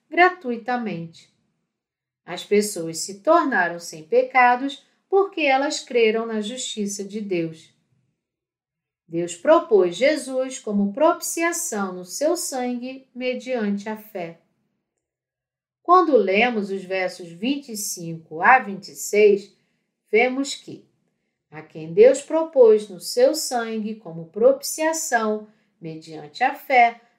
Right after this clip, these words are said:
para manifestar a sua justiça, por ter Deus, na sua tolerância, deixado impunes os pecados anteriormente cometidos, tendo em vista a manifestação da sua justiça no tempo presente,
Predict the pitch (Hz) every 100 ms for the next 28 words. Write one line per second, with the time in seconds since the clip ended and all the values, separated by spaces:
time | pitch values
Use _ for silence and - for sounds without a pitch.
0 | - 190 196 226 277 349 339 320 320 -
1 | 202 185 196 196 170 160 165 262 269 -
2 | 254 247 - 254 247 _ _ _ 208 208
3 | 208 302 294 208 175 165 156 156 151 -
4 | - 285 302 - 196 185 180 170 165 160
5 | 147 - _ _ _ 175 175 - 175 165
6 | 175 254 320 320 220 190 180 170 247 262
7 | 240 202 196 180 165 160 160 220 320 320
8 | 220 202 185 180 165 165 _ 156 156 147
9 | - 254 254 202 160 - _ _ _ _
10 | _ _ _ - 320 302 320 302 214 202
11 | 175 - 160 185 262 294 285 294 277 -
12 | 294 - 196 180 165 165 - - 320 320
13 | 330 330 - 202 196 185 180 170 165 156
14 | - - 254 277 262 254 247 - 254